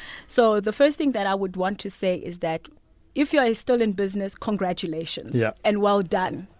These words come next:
Speaker 1: You know, keep it up. And the thing to look forward to is really around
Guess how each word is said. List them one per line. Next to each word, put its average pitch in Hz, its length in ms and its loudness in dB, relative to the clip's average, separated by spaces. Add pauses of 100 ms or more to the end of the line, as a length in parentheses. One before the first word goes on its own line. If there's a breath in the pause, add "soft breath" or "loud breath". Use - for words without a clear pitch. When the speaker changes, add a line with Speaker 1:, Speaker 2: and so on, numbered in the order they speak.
Speaker 1:
You 208 140 -2
know, 175 200 -4 (280 loud breath)
keep - 240 2
it 214 100 2
up. 147 240 -4 (420 loud breath)
And 214 540 4
the 220 160 2
thing 349 300 2
to 359 100 0
look 233 180 2
forward 254 420 6
to 180 540 0
is 185 460 -2
really 233 420 4
around 180 760 0